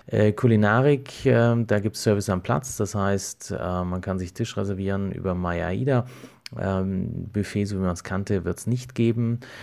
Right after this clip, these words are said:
Es gibt, wie Sie schreiben, eine abgestimmte Wellness- und Fitnessangebote im Spa- und Fitnessbereich.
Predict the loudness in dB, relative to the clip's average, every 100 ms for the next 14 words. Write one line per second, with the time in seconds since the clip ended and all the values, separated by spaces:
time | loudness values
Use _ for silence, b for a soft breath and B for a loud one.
0 | B B -10 -10 -4 -2 -2 -4 -10 -10
1 | -6 -4 -4 -4 -2 0 0 -2 -4 -8
2 | -4 -2 0 2 2 2 0 -6 -2 -4
3 | 0 0 0 -4 -2 0 0 2 2 2
4 | 4 4 6 2 0 -4 -4 -2 -2 0
5 | -4 -2 -4 -2 -4 0 0 0